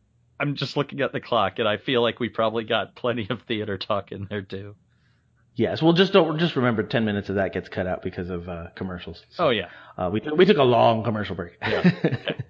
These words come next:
Speaker 2: Um, next week, I'm gonna be honest with you people. I have just con-, finished five episodes of podcasts <laughs> in,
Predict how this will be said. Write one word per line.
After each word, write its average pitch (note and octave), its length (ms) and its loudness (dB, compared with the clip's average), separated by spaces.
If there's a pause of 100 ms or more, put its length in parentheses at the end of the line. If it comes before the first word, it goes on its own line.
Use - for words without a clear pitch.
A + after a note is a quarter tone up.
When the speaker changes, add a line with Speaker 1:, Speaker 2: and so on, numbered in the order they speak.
(880)
Speaker 2:
Um, C#3 420 8
next F#3+ 260 4
week, A#3+ 200 0
I'm D#3 160 4
gonna D#3+ 100 2
be D#3 80 0
honest E3 260 4
with D#3 120 0
you D#3 80 2
people. C3+ 500 0 (220)
I B2 180 6
have B2+ 640 2
just C3 320 0
con-, C3+ 240 -4 (380)
finished C3 480 -2 (100)
five A#2+ 420 2
episodes A#2+ 460 -2
of A2+ 80 -4
podcasts A2+ 720 0
<laughs> - 140 -20
in, A2 260 -4